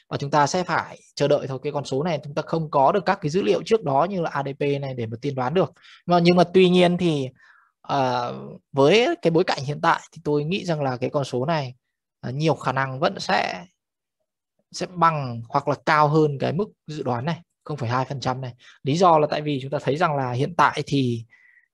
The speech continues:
cái giá các cái nguyên vật liệu cơ bản, ví dụ giá xăng, giá dầu, giá thực phẩm ở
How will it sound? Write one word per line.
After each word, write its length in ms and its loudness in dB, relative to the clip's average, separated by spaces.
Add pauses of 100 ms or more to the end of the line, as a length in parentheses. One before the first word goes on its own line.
cái 100 2
giá 480 2
các 180 -2
cái 100 -4
nguyên 220 6
vật 100 2
liệu 360 2
cơ 100 -2
bản, 300 0
ví 140 -20
dụ 80 -16
giá 140 -2
xăng, 360 -2 (520)
giá 100 -2
dầu, 500 4 (220)
giá 280 -2 (240)
thực 120 -2
phẩm 220 4 (420)
ở 460 -6